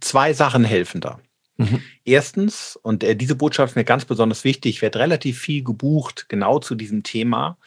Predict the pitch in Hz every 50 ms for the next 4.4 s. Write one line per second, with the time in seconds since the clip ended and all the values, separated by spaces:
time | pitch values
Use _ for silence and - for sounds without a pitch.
0 | - - - - - - - - _ 107 110 117 120 117 - - - - _ -
1 | 123 123 - 110 107 110 143 151 - - 147 143 127 - 131 131 127 - 127 -
2 | 123 113 120 - - - - 95 92 90 85 - - 67 - - 104 107 98 101
3 | 117 101 107 123 135 - - 139 131 - - 120 113 113 - - 120 95 107 92
4 | 87 110 120 127 143 147 156